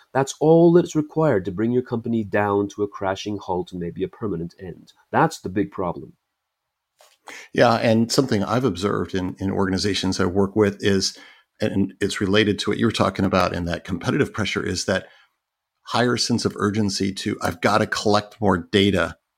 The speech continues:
Speaker 2: I, I wanna make more data-informed decisions." But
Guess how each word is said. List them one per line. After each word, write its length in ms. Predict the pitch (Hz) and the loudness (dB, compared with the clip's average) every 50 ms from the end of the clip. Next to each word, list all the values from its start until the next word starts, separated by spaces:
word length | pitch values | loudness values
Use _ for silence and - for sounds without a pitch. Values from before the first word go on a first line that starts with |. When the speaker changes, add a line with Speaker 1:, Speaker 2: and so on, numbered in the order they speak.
| _ _ | _ _
Speaker 2:
I, 140 | - 107 98 - | -4 -4 0 0
I 60 | 101 | 2
wanna 260 | 104 95 95 104 101 98 | 2 2 2 2 2 2
make 240 | 101 98 98 - | 2 0 0 -2
more 420 | 107 98 98 98 95 92 90 87 - _ - | 0 2 4 4 4 4 2 0 -2 _ -2
data-informed 760 | 98 101 101 104 110 - 98 98 95 - - 98 98 98 95 | 0 2 2 2 2 0 0 -4 -4 -2 0 2 2 2 2
decisions." 500 | 92 92 - - 107 90 110 101 95 92 | 0 0 0 0 0 0 0 -2 -2 -4
But 260 | - - 98 92 - | -2 -2 -2 -2 -4